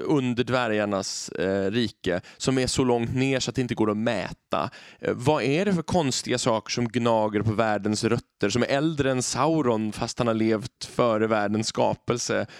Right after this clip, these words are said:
Och, och så här, jag kommer inte berätta någonting om vad jag upplevde där. Alla de här antydningarna gör att liksom man får en massa associationer och bilder, tycker jag. Och det är någonting som är jätteviktigt i Tolkiens,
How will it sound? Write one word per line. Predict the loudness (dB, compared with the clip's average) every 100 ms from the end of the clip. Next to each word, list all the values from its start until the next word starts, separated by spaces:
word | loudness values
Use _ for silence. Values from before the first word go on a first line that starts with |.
| -20
Och, | -6 -2 -2 0 0 2
och | -2 -6 -20
så | -2
här, | 0 2
jag | 0 0
kommer | 0 0
inte | 0 -2 -2
berätta | -4 -6 -8 -4
någonting | -2 -2 0 0
om |
vad | 0
jag | 0
upplevde | -2 -4 -2
där. | -2 -4 -8 -6
Alla | -2 0
de | -2
här | -2
antydningarna | -2 -4 -6 -4 -4 -2 -2
gör | 0 0
att | 0 -4
liksom | -8 -8 -6 -6
man | -6
får | -4 -4
en | -2
massa | -4 -4 -6
associationer | -6 -8 -10 -8 -6 -6 -4 -4 -4
och |
bilder, | -4 -4 -2 -2 -2
tycker | 0 0
jag. | 0 -2 -6 _ _ _ -20 _ _
Och | -2
det | 0
är |
någonting | 0 -2 -4
som | -6
är |
jätteviktigt | -4 -8 -8 -6 -4 -4 -8 -10 -14 _ _ _ _ -20 -20
i | -12 -6 -6 -4 -6 -10 -14 -18 _
Tolkiens, | -6 -6 -4 -8 -6 -10 -14